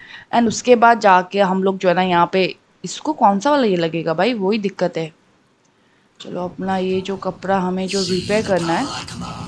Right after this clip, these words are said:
इसको repair कर लेते हैं पहले। And repair करने के साथ साथ में यहाँ पे देखते हैं कि सैडल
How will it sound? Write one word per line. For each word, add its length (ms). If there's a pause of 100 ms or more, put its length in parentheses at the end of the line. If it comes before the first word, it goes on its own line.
(280)
इसको 300
repair 320
कर 160
लेते 240
हैं 60
पहले। 240 (1700)
And 180
repair 320
करने 300
के 120
साथ 240
साथ 220
में 80
यहाँ 160
पे 120
देखते 360
हैं 100
कि 120
सैडल 540